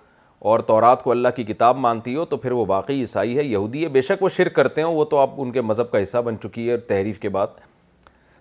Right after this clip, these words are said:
تو ایسی عیسائی یا یہودی لڑکی سے نکاح اگر کوئی مسلمان مرد کرے گا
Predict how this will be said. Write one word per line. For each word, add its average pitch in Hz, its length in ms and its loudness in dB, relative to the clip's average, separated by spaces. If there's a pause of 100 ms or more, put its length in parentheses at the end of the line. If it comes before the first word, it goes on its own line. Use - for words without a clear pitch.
(140)
تو 170 420 4 (480)
ایسی 151 300 2
عیسائی 151 380 0
یا 151 60 -2
یہودی 131 340 0
لڑکی 117 260 0
سے 143 140 -4
نکاح 127 380 0
اگر 120 220 -2
کوئی 127 260 -4
مسلمان 110 520 -4
مرد 113 260 -2
کرے 110 260 2
گا 156 240 2